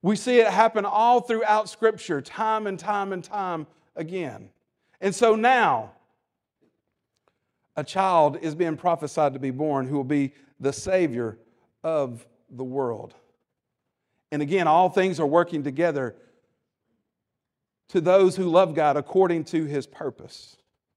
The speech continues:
So when we think about that, I want you to think about this. Again, thinking about God, the mighty God. And by the way, it comes from the Hebrew word El Gabor.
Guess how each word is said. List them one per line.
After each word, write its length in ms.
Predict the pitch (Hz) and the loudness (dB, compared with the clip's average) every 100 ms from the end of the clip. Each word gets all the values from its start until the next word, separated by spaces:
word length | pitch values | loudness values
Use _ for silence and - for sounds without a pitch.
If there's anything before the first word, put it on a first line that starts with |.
| _ _ _ _ _ | _ _ _ _ _
So 140 | 226 | 0
when 100 | 247 | 2
we 120 | 262 | 0
think 220 | 262 285 | 0 0
about 260 | 233 190 180 | 2 4 4
that, 100 | 185 | 2
I 40 | 208 | 0
want 200 | 220 214 | -2 -6
you 80 | |
to 60 | 185 | -6
think 240 | - 202 | -6 -6
about 260 | 160 151 139 | -2 -2 -2
this. 240 | 127 - | -4 -6
Again, 340 | 139 180 139 113 | -8 -6 -6 -4
thinking 280 | 190 190 185 | -4 -4 -2
about 300 | 180 165 147 | -2 -2 0
God, 400 | 156 127 117 117 _ 151 | 2 2 0 -8 _ -6
the 140 | 170 | -2
mighty 300 | 165 165 151 | 2 2 0
God. 300 | 127 123 120 | 0 0 0
And 80 | 147 | 2
by 140 | 165 | 0
the 80 | 160 | 2
way, 300 | 165 165 131 - _ | 2 2 0 -8 _
it 80 | - | -4
comes 220 | 214 202 | 0 0
from 160 | - 190 | 0 0
the 120 | 170 | 0
Hebrew 360 | 165 196 175 175 | -2 -6 -4 -2
word 420 | 165 170 170 170 | 0 2 0 -2
El 220 | 160 170 | 0 0
Gabor. 560 | 170 156 160 147 101 | 0 -4 -2 -2 -4